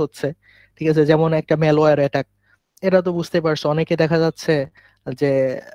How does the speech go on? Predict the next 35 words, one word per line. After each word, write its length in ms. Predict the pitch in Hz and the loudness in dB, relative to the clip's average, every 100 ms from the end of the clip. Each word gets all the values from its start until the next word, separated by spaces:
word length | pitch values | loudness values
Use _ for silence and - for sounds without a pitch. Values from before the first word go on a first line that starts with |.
| - - 160 | -20 -8 -2
নেট 140 | 180 - | -2 0
থেকে 160 | 180 175 | -2 -2
তুমি 120 | 170 | -2
একটা 160 | 170 175 | -2 -2
সফটওয়্যার 400 | - 160 - 160 | -4 -4 -2 0
ডাউনলোড 260 | 160 160 - | 0 -2 -6
করতে 160 | 160 - | -8 -8
গেছো, 200 | 165 - 143 156 | -8 -6 -4 -2
আন্দাজে 360 | 165 165 156 156 156 | 0 0 0 0 0
না 60 | 165 | 0
বুঝে 260 | 151 - 156 | -2 -6 -4
দেখা 180 | 156 156 | -2 -2
যাচ্ছে 160 | - 151 | -2 -4
ডাউনলোড 260 | 147 151 151 | -2 -4 -6
করে 120 | 165 160 151 | -6 -4 -2
ইএক্সই 300 | 151 - 151 | -2 -4 -4
ফাইল 140 | 151 151 | -2 -2
ইনস্টল 300 | 147 - 147 | -4 -8 -8
করে 120 | 139 127 | -6 -6
ফেলছো, 200 | 123 123 - | -8 -12 -6
তোমার 180 | 151 - | -6 -6
পিসি 240 | 147 - 147 | -10 -10 -8
সব 140 | 156 151 _ _ _ _ _ - | -4 -4 _ _ _ _ _ -4
ফোল্ডার 320 | 147 143 147 | 0 2 2
একেবারে 380 | 139 151 143 135 | 2 0 0 0
এনক্রিপ্ট 360 | 139 - 143 - | -2 -6 -8 -2
হয়ে 120 | 165 156 | -2 -2
পুরো 180 | 139 135 | -2 -4
অবস্থা 240 | 135 - 131 | -4 -8 -8
খারাপ। 260 | 120 110 _ _ _ _ - | -8 -8 _ _ _ _ -10
তখন 180 | 135 151 147 | -4 0 2
আবার 140 | 147 147 | 4 2
একটা 160 | - 151 139 | 2 0 0
ই-, 200 | 170 151 | -2 0
রি-, 140 | 143 | 0